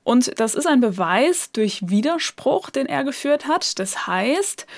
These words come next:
man geht dabei so vor, dass man erstmal das, was man zu zeigen hat, sagt man, dass das nicht stimmt. Also wir sollen zwar zeigen, dass Wurzel zwei eine irrationale Zahl ist, aber wir sagen erstmal, wir gehen mal davon aus, das ist falsch. Also wir gehen davon aus,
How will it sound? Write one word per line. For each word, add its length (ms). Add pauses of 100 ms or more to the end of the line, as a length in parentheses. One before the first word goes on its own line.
(320)
man 160
geht 200
dabei 240
so 220
vor, 380 (100)
dass 340
man 300 (140)
erstmal 520
das, 300
was 160
man 140
zu 100
zeigen 560
hat, 320 (240)
sagt 340
man, 180
dass 120
das 220 (160)
nicht 400 (100)
stimmt. 540 (240)
Also 420 (220)
wir 200
sollen 300
zwar 220
zeigen, 340
dass 180
Wurzel 360
zwei 280
eine 200
irrationale 560
Zahl 320
ist, 140
aber 180
wir 80
sagen 240
erstmal, 420
wir 140
gehen 180
mal 80
davon 240
aus, 320 (220)
das 120
ist 140
falsch. 460 (560)
Also 320
wir 80
gehen 220
davon 260
aus, 440